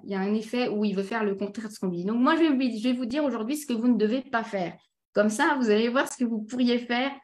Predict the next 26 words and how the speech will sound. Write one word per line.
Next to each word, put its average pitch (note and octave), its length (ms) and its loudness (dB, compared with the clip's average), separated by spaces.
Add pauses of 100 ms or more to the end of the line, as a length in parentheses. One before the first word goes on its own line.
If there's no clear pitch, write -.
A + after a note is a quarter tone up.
(200)
pour A3+ 160 -2
réussir A#3 600 -2
votre G#3+ 200 -2
reconversion. G3+ 720 -4 (320)
Alors, G3+ 220 4
vous A3+ 120 2
allez B3+ 160 4
voir C4+ 220 2
ces A#3 140 -2
cinq A#3+ 260 -2
switches-là. B3 600 -2
On G#3+ 60 -2
va G#3+ 140 0
commencer A3 480 -4
par G#3 220 -2
la G3 140 -4
partie, G#3 400 -6
on G3 60 0
va F3+ 100 0
dire G3+ 200 -4
peut-être G3 300 -4
la F#3 120 -2
plus G3 320 -4
évidente, G3+ 680 -2
mais F#3+ 120 0
pourtant A3 600 -6